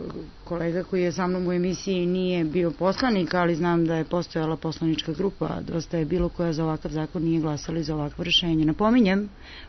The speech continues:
ovo zakonsko rešenje ticalo se pre svega toga da za prvorođeno dete imate sto hiljada dinara u vidu jednokratne pomoći, a onda imate za drugo dete deset hiljada dinara mesečno tokom dve godine od rođenja deteta i za treće dvanaest hiljada dinara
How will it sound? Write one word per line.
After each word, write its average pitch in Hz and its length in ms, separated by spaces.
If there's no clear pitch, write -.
ovo 180 160
zakonsko 196 460
rešenje 202 560
ticalo 208 460
se 208 140
pre 208 160
svega 202 280
toga 190 340
da 202 140
za 185 160
prvorođeno 190 680
dete 180 380
imate 175 320
sto 185 240
hiljada 165 360
dinara 170 480
u 175 80
vidu 160 260
jednokratne 165 520
pomoći, 226 540
a 180 180
onda 190 220
imate 214 300
za 202 80
drugo 214 220
dete 214 260
deset 214 360
hiljada 190 340
dinara 185 340
mesečno 190 520
tokom 175 280
dve 185 180
godine 180 320
od 156 120
rođenja 170 380
deteta 208 460
i 247 180
za 233 120
treće 220 460
dvanaest 185 480
hiljada 185 380
dinara 180 480